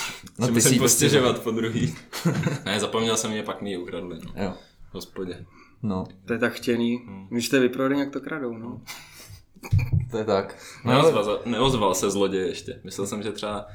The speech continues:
Speaker 1: přijde s prosíkem, že si ji teda koupí nakonec,
Speaker 2: No.
Speaker 1: nebo že mi ji
Speaker 2: Nic, no.
Speaker 1: pošle zpátky.
Speaker 2: Nic.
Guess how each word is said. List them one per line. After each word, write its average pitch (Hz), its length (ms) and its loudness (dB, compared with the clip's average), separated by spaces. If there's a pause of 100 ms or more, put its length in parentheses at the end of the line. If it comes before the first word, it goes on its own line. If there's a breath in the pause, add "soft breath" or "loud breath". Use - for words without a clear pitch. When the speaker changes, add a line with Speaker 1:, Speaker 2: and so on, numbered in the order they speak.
(360 loud breath)
Speaker 1:
přijde 107 260 -4
s - 40 -4
prosíkem, 104 720 -2
že 101 100 -10
si - 120 0
ji 110 60 2
teda 110 160 4
koupí 110 400 2
nakonec, 107 520 -4
Speaker 2:
No. 101 300 0 (260)
Speaker 1:
nebo 107 160 -2
že 107 100 2
mi 104 60 2
ji 107 40 2
Speaker 2:
Nic, 101 80 -2
no. 104 80 0
Speaker 1:
pošle 107 200 -2
zpátky. 101 600 -8
Speaker 2:
Nic. 110 380 -4